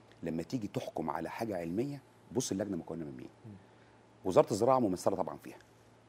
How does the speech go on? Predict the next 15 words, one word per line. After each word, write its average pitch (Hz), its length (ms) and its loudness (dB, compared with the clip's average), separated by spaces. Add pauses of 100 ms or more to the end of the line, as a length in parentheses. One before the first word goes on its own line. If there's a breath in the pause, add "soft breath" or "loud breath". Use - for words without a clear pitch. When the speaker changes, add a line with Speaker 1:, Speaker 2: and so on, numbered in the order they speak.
(320)
Speaker 1:
وزاره 90 220 -8
البيئه، 85 300 -4 (720)
وزاره - 240 -8
الصحه، - 400 -6 (960)
مركز 95 240 -6
بحوث 85 260 -10
الاسكان، - 440 -4 (1120)
جهاز 90 200 -6
مشروعات 87 300 -2
الخدمه 92 280 -2
الوطنيه، 87 420 0 (1000)
واخد - 220 -8
بال 87 100 2
حضرتك 90 380 -2
ازاي؟ 92 300 2